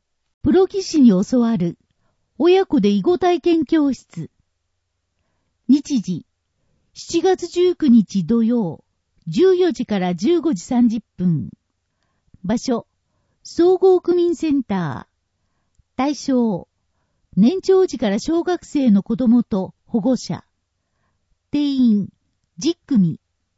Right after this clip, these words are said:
申し込み順。内容、プロ棋士から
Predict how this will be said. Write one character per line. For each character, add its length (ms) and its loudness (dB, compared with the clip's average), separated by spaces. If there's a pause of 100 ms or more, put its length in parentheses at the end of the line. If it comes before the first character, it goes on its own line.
(160)
申 180 2
し 80 -16
込 120 0
み 120 6
順。 380 -2 (1040)
内 300 -2
容、 460 -2 (520)
プ 120 0
ロ 120 2
棋 200 -2
士 100 -18
か 160 -4
ら 220 -6